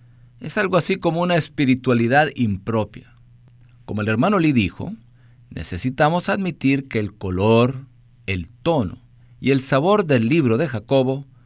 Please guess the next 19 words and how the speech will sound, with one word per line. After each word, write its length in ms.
es 240
completamente 1600
del 220
Antiguo 600
Testamento. 560
Es 220
evidente 500
que 100
existe 600
una 240
diferencia 720
entre 280
el 100
tono 440
y 40
gusto 440
del 160
Antiguo 540
Testamento 640